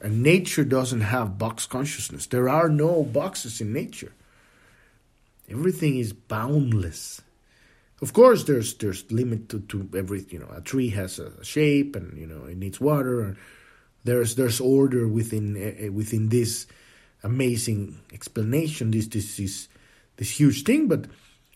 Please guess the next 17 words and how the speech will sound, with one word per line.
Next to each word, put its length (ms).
if 100
you've 160
ever 200
been 360
on 300
an 180
earthquake 760
and 200
seen 680
the 120
windows 840
of 180
your 120
house 640
bend 640
like 340
water, 800